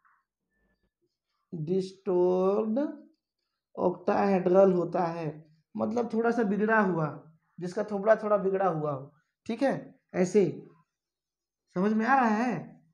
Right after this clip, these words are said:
देखो, समझ में आएगा तब तो वाह वाह है,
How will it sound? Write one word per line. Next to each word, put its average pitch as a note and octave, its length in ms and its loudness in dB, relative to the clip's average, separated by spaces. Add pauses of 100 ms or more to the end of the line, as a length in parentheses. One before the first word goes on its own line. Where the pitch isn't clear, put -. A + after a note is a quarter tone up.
(960)
देखो, F3+ 180 -4
समझ G3+ 360 0
में A#3 140 6
आएगा B3+ 300 8
तब B3+ 160 -2
तो A#3+ 140 2
वाह G#3+ 240 8
वाह B3+ 240 10
है, C#3+ 220 -2